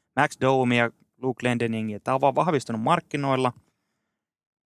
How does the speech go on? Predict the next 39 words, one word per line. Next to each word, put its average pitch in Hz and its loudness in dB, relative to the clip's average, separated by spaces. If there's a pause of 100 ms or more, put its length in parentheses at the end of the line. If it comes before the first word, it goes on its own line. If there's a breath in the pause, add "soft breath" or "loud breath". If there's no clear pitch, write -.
(140)
Sitten 147 2
kun, 143 0
ja 139 4
otetaan 139 2
se 160 0
huomioon, 123 4
että 113 -4
täällä 117 2
oli 117 0
viime 127 2
kaudella 120 0
esimerkiksi 131 2
Wyatt - -2
Johnston, 135 -2
sentterilupaus, 131 0
joka 120 -2
pelasi 113 -2
aika 135 0 (720)
pienellä 147 0
huomiolla 135 2
ihan 135 2
loistokauden, 131 0
niin 113 -4
tää 127 2
on 117 0 (120)
todella 135 2
laaja 117 4
joukkue. 110 -2
Siellä 127 0
on 120 2
yksi 123 -2
N 120 0
H 113 0
L 113 2
parhaista 117 -2
pakeista, 110 -4
Heiskanen, 107 -4 (160)
Jake 113 -4
Oettinger. 107 -6